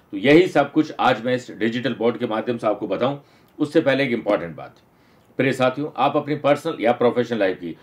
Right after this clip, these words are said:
किसी समस्या को लेकर फिलहाल मुझसे पर्सनली मिलना चाहते हैं तो मैं जो डेट्स दे रहा हूं यहाँ पर आप उसे पर्सनली मिल सकते हैं या फिर टेलीफोनिक और वीडियो कॉन्फ्रेंसिंग अपॉइंटमेंट के द्वारा जुड़ सकते हैं। जिनकी कुंडली में शुक्र मजबूत होते हैं उनको हर प्रकार की सुख सुविधाएं मिलती, लग्जरी और कंफर्ट जोन में रहते हैं।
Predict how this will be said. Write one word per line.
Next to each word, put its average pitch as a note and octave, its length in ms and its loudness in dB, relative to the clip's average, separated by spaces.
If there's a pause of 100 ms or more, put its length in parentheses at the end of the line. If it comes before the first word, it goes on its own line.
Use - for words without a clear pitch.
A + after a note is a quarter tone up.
(260)
किसी D#3 200 0
समस्या D3+ 380 2
को C#3 80 -2
लेकर C3 220 -4
फिलहाल C#3 300 4
मुझसे C3+ 240 -4
पर्सनली B2+ 320 -2
मिलना C3 220 0
चाहते F#2+ 300 -4
हैं D#2 140 -10 (280)
तो B2+ 60 -2
मैं B2+ 120 -2
जो C#3 120 2
डेट्स C#3+ 300 2
दे C3 100 -2
रहा C#3+ 100 0
हूं C#3 80 -2
यहाँ A#2+ 180 4
पर C3 60 2
आप A#2+ 160 0
उसे A#2 160 -6
पर्सनली A2+ 340 -2
मिल A2 140 -2
सकते C3 260 -8
हैं A#2 100 -6
या G#2+ 160 0
फिर F#2 220 -2 (300)
टेलीफोनिक D3 500 0
और C3 100 2
वीडियो C3 260 0
कॉन्फ्रेंसिंग B2+ 460 -4
अपॉइंटमेंट A2+ 380 -2
के C#3 80 -4
द्वारा G2+ 260 2
जुड़ F2 180 -6
सकते - 260 -16
हैं। - 200 -20 (1120)
जिनकी F#3 380 2
कुंडली E3 340 2
में F3 120 0
शुक्र D3+ 320 -2
मजबूत A2+ 360 2
होते C#3+ 200 0
हैं D3 240 -6 (260)
उनको E3+ 220 0
हर D3+ 200 2
प्रकार C3+ 360 -2
की C3+ 100 -6
सुख C3 220 -8
सुविधाएं B2 380 0
मिलती, A#2+ 260 -4
लग्जरी A2+ 420 -2
और C3+ 60 -6
कंफर्ट B2+ 360 0
जोन F#2+ 200 -8
में F2 80 -8
रहते D2+ 240 -14
हैं। - 180 -20